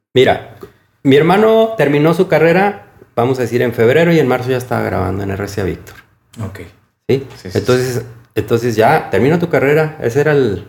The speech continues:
Speaker 1: el objetivo.
Speaker 2: Ya.
Speaker 1: A mí me faltaban años, un par de años más,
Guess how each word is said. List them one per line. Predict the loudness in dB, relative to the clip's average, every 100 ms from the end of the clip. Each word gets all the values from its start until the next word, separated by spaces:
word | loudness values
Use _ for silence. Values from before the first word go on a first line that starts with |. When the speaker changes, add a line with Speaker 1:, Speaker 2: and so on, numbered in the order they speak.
| -12
Speaker 1:
el | -8
objetivo. | -6 -8 -4 -4 -4 -12 -20 -16
Speaker 2:
Ya. | -16 -16 _ -4
Speaker 1:
A |
mí | -2 2
me | 2
faltaban | 2 2 2 2 2
años, | 2 2 -2 -10 -20 -20 _ _ _ _ -4
un | -2
par | 2 2
de | 2
años | 2 2
más, | 2 0